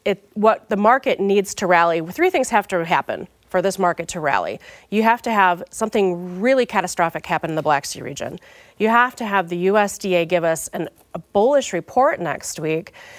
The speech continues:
and then we would need to see our export demand pick up substantially for corn and soybeans both. So if those three things can happen, we would have a reason for the market to rally. However,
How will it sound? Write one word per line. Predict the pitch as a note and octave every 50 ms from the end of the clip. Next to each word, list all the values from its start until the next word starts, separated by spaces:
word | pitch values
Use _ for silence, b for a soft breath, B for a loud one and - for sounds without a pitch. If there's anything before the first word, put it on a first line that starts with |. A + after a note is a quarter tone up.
| B B B
and | - A3 A#3+
then | B3+ B3
we | B3 C4+ C4
would | B3+ A#3+ G3
need | F#3+ A3+ A#3+ C4 C4+ A#3 -
to | A#3
see | G#3+ - - - G3 F#3+ F#3 F#3
our | - E3+ F3+ - -
export | C#3 F3 - - - F#3+ E3+ -
demand | - F3+ F3 D#3+ D3 D3 D#3
pick | - F3+ F3 -
up | F3 E3+ E3 - -
substantially | - - F3 - - - F#3 F3 F3+ F3+ - - F3 F3 E3 E3
for | - F3
corn | - - - E3+ D#3+
and | D#3+ D#3+
soybeans | - E3 D#3 D3+ D3 D3+ -
both. | - B3+ G3+ - B B B B B B B B
So | - - B3+ B3
if | - A3+ G#3 - -
those | G#3+ G3 F#3+ -
three | - - - B3 B3+ D4+ F#4+ A#4 A4
things | - - F#3+ C#3 - - -
can | - - F3+ E3
happen, | D#3+ D#3+ C#3 B2+ - - D3 D3+ E3 A3 B3 A3+
we | G#3 G#3+
would | A3 A#3 A3+
have | A3 G#3 A3 G#3+
a | G#3+ G3+
reason | F#3+ G3+ G3+ F3+ G3 G3+ G3
for | G#3 G3
the | F3 E3
market | D#3+ D#3 E3 - F3 -
to | G3 F3+
rally. | F#3 G#3 A#3 C4 A#3+ F#3+ E3+
However, | F3 E3 F#3 E3+ D3 D#3+ D#3+ F#3+ A3+ C#4 D#4+ E4+